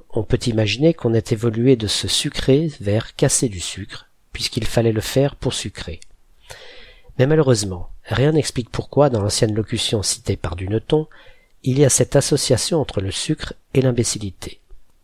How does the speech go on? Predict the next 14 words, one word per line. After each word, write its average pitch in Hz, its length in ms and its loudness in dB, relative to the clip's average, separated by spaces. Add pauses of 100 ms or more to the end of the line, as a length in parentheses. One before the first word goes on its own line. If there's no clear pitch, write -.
(600)
Casser 139 320 2
du 104 100 -4
sucre - 380 -2
est - 100 0
apparu 123 380 2
au 123 80 0
cours 117 240 -2
de 110 80 2
la 101 80 0
deuxième 131 400 2
moitié 113 340 -4
du 98 160 -10
dix-neuvième 98 580 -6
siècle, - 480 2